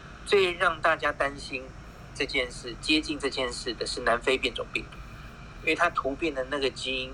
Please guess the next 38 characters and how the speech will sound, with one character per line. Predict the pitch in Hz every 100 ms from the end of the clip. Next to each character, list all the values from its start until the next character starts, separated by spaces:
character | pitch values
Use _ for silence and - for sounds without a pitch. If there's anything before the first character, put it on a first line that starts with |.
| -
然 | 123
后 | 139 131 113 - - - -
不 | 170
管 | 127
是 | -
在 | 156
实 | - 131 135
验 | 143
室 | 120 - 127 - - - - - -
或 | 165 151
是 | - 139 123 -
在 | 139 135
临 | 127 120
床 | -
试 | - 135
验 | -
做 | 147 113
起 | -
来， | - - - - - - -
的 | 139
确 | 139 185 131 - -
那 | 165
个 | 151
综 | 170 175
合 | 147 127
抗 | 151 123 -
体， | 113 107
哦， | 107 - -
都 | 156
是 | -
下 | - 165 143
降 | 143 135 117
的 | 113
幅 | - 120
度 | - 131 117 -
最 | - 139
多 | - 127
的， | 127